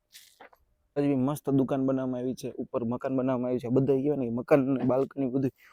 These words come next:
હુબહુ બનાવવામાં આવ્યું છે ભાઈ. જોરદાર, કંઈ ઘટે નહીં. ચાલો આપણે બહાર જઈએ. જોરદાર એટલે જોરદાર બનાવવામાં આવ્યું છે ભાઈ, કંઈ ઘટે નહીં. આમ જો. શું વાત છે બ્રો.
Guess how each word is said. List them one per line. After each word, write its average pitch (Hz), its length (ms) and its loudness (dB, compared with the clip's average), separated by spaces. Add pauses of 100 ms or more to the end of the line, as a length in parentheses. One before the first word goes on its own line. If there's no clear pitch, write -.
(160)
હુબહુ 160 380 12
બનાવવામાં 160 360 10
આવ્યું 135 140 6
છે 113 100 -4
ભાઈ. 101 160 -6
જોરદાર, 127 580 4
કંઈ 104 140 -16
ઘટે 117 240 -10
નહીં. 107 180 -12 (680)
ચાલો 131 140 2
આપણે 131 260 6
બહાર 127 300 6
જઈએ. 131 360 4 (1500)
જોરદાર 135 400 8
એટલે 117 160 0
જોરદાર 123 360 4
બનાવવામાં 120 340 0
આવ્યું 110 60 -4
છે 123 60 -2
ભાઈ, 123 140 -2
કંઈ 113 200 -8
ઘટે 123 200 -2
નહીં. 110 140 -4
આમ 110 140 -12
જો. 110 120 -8 (1160)
શું 123 340 -8
વાત 117 260 -6
છે - 220 -12
બ્રો. 117 260 -2